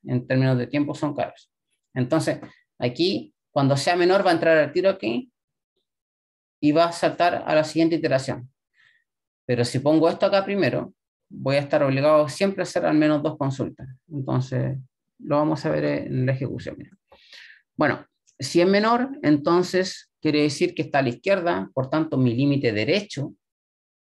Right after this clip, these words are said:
es el centro menos uno. ¿Ya? Si es el dato que busco, entonces retorno la posición porque lo encontré.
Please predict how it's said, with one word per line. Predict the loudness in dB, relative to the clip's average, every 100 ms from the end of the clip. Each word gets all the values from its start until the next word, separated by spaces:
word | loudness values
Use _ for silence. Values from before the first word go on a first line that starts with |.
| _ _ _ _ _ -4
es | -2 -2
el |
centro | 0 2 2 2
menos | 2 0
uno. | -4 -14 -18 _ _ _ _ _ _ _ _ _ _ _
¿Ya? | -6 -6 -8 _ _ _ _ _ _ _ _ _ _ _ _
Si | -18 -4 0
es | 2
el | 2
dato | 0 0
que | 0
busco, | 2 2 0 -2 -2
entonces | -2 -2 0
retorno | 0 2 2 2 0 -4 -8
la | -4 -4
posición | -4 -8 -6 -4 -2
porque | -4 -2
lo | -2
encontré. | 0 -2 0 0 -2